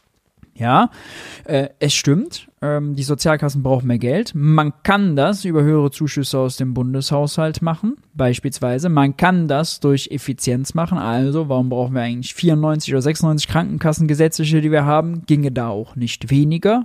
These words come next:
ja. Ähm, darüber natürlich. Man kann andere Einkommensarten damit einbeziehen, Kapitalerträge, ob jetzt Sozialabgaben auf Kapitalerträge wirklich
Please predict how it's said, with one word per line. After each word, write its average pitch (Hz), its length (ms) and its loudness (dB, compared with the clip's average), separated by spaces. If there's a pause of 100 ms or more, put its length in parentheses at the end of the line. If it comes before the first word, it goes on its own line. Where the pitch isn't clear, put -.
(140)
ja. 139 220 -2 (680)
Ähm, 123 440 -6 (200)
darüber 143 460 2
natürlich. 160 720 -4
Man 156 280 0 (100)
kann 254 340 0 (360)
andere 165 500 2
Einkommensarten 156 880 -2
damit 151 440 -2
einbeziehen, 226 840 0 (160)
Kapitalerträge, 175 960 0
ob - 140 -10
jetzt 160 180 -6
Sozialabgaben 165 840 -2
auf - 140 -12
Kapitalerträge 147 800 -2 (240)
wirklich 170 1000 -2